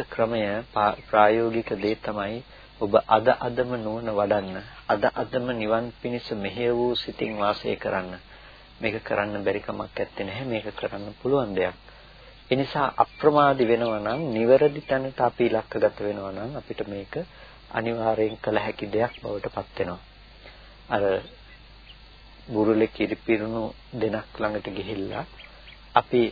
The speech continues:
"මට කිරි ඕනේ, ඕනේ" කියලා අපි අඟින් කිරි දෙව්වොත් ඒත් අපිට කිරි කවදාවත් ලැබෙන්නේ නැහැ. මොකද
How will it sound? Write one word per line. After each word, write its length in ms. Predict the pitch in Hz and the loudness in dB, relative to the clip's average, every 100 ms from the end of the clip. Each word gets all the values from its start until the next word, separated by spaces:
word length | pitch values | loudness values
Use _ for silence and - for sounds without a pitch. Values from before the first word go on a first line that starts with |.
| - - - - - - - | -2 -20 -20 -20 -20 -20 -12
"මට 220 | 135 117 143 | -2 0 0
කිරි 280 | - 127 127 | 2 4 4
ඕනේ, 380 | 120 113 123 120 | 8 8 8 2
ඕනේ" 320 | 113 117 127 | 2 2 0
කියලා 320 | - 123 120 | 0 2 4
අපි 180 | 113 123 | 2 -4
අඟින් 360 | - 113 117 135 | -6 -4 0 -2
කිරි 240 | 123 117 120 | 0 0 4
දෙව්වොත් 560 | 123 127 110 120 - - - - - - - - - - - - | 6 6 6 2 0 -14 -18 -20 -20 -20 -20 -20 -20 -20 -18 2
ඒත් 340 | 120 117 - | 4 4 2
අපිට 240 | 110 107 113 | 0 0 -6
කිරි 260 | - 107 | -4 -4
කවදාවත් 600 | 104 101 101 104 104 101 | -2 -4 -2 0 0 -2
ලැබෙන්නේ 400 | - 95 98 95 | -4 -4 -6 -6
නැහැ. 240 | 95 90 90 | -8 -8 -10
මොකද 320 | - 107 107 | -10 -6 -2